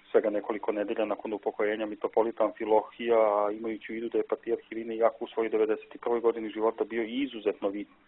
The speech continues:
vitalan i mentalno i fizički, čini mi se da nas je tim pre njegova, njegova smrt sve iznenadila i dodatno ražalostila. Ja sam imao priliku da patrijarha upoznam još dok je bio episkop Niški,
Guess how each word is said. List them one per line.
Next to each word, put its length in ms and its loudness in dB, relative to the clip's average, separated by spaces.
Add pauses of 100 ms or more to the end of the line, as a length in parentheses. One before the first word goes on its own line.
vitalan 480 0
i 120 -6
mentalno 480 -2
i 60 -6
fizički, 440 -8 (440)
čini 180 -4
mi 80 -4
se 120 -10
da 100 -4
nas 180 -6
je 80 -4 (140)
tim 220 -6
pre 240 8 (420)
njegova, 460 4 (300)
njegova 360 0
smrt 320 -6 (520)
sve 180 8
iznenadila 640 0
i 100 0
dodatno 640 0 (200)
ražalostila. 600 0 (680)
Ja 80 4
sam 140 -6
imao 100 2
priliku 480 -4
da 460 6 (720)
patrijarha 540 4
upoznam 420 0
još 160 -2
dok 180 -4
je 60 -4
bio 340 6
episkop 440 -2
Niški, 520 -4